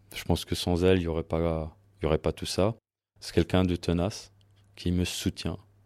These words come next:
qui me soutient toujours dans, dans les bons comme dans, dans les mauvais moments. Ça, c'est, c'est très important. Je pense que, euh, on a, on a tous les deux le même centre d'intérêt.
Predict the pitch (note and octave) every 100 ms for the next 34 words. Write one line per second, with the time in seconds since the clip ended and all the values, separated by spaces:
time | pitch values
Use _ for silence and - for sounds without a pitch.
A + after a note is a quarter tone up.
0 | _ D#2 E2 - - F2 - F2 F2+ F#2+
1 | _ _ - - - _ - E2 E2 E2+
2 | E2 D#2+ _ _ _ E2+ E2 F2 F2 G2
3 | - _ _ - E2 F2 E2+ E2+ E2 D#2+
4 | E2+ F2 F2 E2+ F2 F2 E2+ G2 - _
5 | - - - - _ _ _ - - E2+
6 | - E2 E2 - D#2+ - F2 E2+ - E2
7 | - F2+ G2 G2 - - - _ - -
8 | - - E2+ - F2 F2 F2 E2+ D#2+ F2
9 | F2 - F#2 F2 G#2 G2+ G2+ F#2+ F#2+ G2
10 | - G2+ F#2+ - F2 F2+ F2 - E2+ A2+